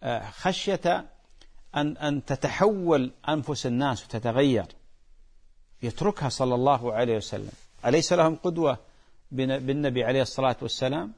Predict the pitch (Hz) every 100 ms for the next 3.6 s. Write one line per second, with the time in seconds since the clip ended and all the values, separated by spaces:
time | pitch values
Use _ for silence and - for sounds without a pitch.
0 | - - - - 151 208 180 151 131 135
1 | - 180 143 131 131 123 117 117 113 143
2 | 180 - 139 123 110 104 131 190 - 147
3 | 143 120 117 113 127 110